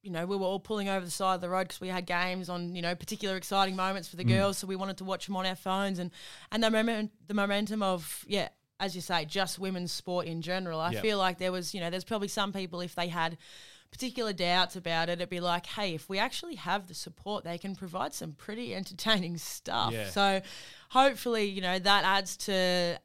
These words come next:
Speaker 1: that adds to the fact that, you know, we keep putting into, to this program that has continuously, like, improved every
Speaker 3: Yep.
Speaker 1: season, then it's going to be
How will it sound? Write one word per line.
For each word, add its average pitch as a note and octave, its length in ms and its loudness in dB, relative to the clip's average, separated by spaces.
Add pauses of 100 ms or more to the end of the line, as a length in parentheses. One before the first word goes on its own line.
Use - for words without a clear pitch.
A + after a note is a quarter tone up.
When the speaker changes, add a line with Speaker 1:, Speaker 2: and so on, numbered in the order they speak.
Speaker 1:
that G3 180 4
adds F#3 200 0
to F3+ 80 -8
the E3+ 80 -6
fact F3+ 320 -4
that, F3 180 -4 (320)
you F#3+ 80 -8
know, F#3 100 0
we F#3+ 140 -2
keep G#3+ 300 -2
putting F#3+ 280 -2
into, F#3 460 -2
to - 140 -10
this F3 120 -6
program G3 380 0
that F#3+ 120 2
has G3+ 280 -6
continuously, G3+ 1000 -4 (540)
like, E3+ 240 -6
improved E3+ 500 -4
every D#3+ 220 -4
Speaker 3:
Yep. D3+ 80 -8
Speaker 1:
season, E3 480 -4 (560)
then F#3+ 300 0
it's D3+ 200 -4
going G#3 300 0
to F3 80 -10
be E3 580 -2